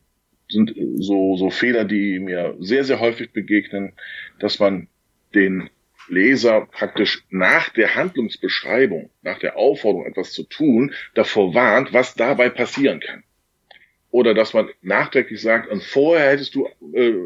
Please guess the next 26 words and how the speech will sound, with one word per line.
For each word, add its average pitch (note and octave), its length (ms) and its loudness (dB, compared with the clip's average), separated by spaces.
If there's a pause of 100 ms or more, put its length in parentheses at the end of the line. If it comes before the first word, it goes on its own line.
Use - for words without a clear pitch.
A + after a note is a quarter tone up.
(260)
machen B2+ 260 -2
Sie A#2+ 100 2
bitte B2+ 220 0
noch A2 160 -2
dieses B2 320 0
und F#2+ 120 -2
jenes." G#2+ 520 0 (640)
Ja, F#2+ 80 0
das A2+ 140 0
heißt, A2+ 260 0 (180)
die G2+ 360 0 (120)
einzelnen G#2+ 460 0
Aussagen, C3+ 540 0
Handlungsaufforderungen, A#2+ 1120 0
Erklärungen, C3 880 0
Einführungsinhalte A#2+ 1300 -2 (260)
müssen B2+ 280 2
tatsächlich A2 460 0
in F2 160 -6
der A2+ 320 2
Reihenfolge D3 580 -2
stehen, C#3+ 440 -2 (280)
in A#2+ 160 0
der A#2 180 2
der G#2+ 320 2
Leser G#2+ 640 2